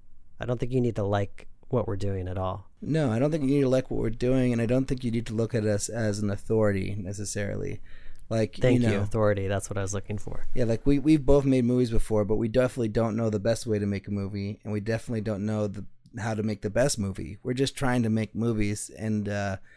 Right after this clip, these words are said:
Speaker 2: just trying to keep it up and keep it going and not lose that fire that allows us to keep on telling our stories. So that's why this podcast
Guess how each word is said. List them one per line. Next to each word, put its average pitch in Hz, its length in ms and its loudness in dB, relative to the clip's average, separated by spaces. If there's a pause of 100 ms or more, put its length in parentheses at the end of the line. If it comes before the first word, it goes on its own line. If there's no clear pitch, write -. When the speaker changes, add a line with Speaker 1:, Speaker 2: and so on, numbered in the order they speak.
(360)
Speaker 2:
just - 240 -2
trying 123 180 4
to 113 60 0
keep 123 260 0
it 117 100 8
up 139 220 4
and 104 100 8
keep 117 180 -6
it 110 60 4
going 117 360 2
and 107 100 2
not 107 240 -2
lose 110 400 2
that 104 240 -2
fire 113 400 0
that 101 160 -4
allows 104 360 0
us 101 160 -4
to 104 200 -10 (340)
keep - 260 -4
on 107 220 4
telling 107 380 -2
our 104 100 -6
stories. 110 520 -6
So - 120 -8
that's 127 240 -2
why 113 160 0
this 107 140 -4
podcast 110 640 -6